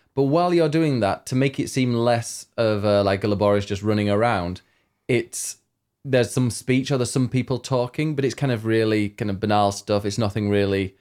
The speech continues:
important. Maybe they're just recapping what's happened. But you just, when you realize that that's what's happening, it's like, "Well, I'm on a P S five. Why can't I just go straight to the world that I'm meaning, that I'm wanting to?"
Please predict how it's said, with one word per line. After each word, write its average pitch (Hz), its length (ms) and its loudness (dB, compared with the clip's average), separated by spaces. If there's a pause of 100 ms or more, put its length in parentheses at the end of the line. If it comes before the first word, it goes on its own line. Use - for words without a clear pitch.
(180)
important. 107 640 0
Maybe 101 180 0
they're 107 100 2
just 101 120 -4
recapping 107 500 -4
what's - 180 -4
happened. 117 320 -4 (380)
But 143 100 4
you 147 100 6
just, 147 280 0
when 147 200 2
you 147 120 4
realize 131 440 2
that 123 120 -4
that's - 340 -2
what's 110 240 -4
happening, 123 560 -4
it's - 120 -10
like, 123 100 -4
"Well, 127 120 0
I'm 127 100 2
on 127 120 0
a 123 40 0
P 131 160 -2
S 123 140 -2
five. 120 260 0
Why 107 80 0
can't 117 180 -4
I - 20 0
just 107 200 -4
go 107 100 -2
straight 107 460 -2
to 110 120 -4
the 98 420 2
world 104 260 2
that 104 120 0
I'm 98 120 0
meaning, 101 480 -2
that 107 120 -2
I'm 104 100 2
wanting 107 340 -2
to?" 90 200 -4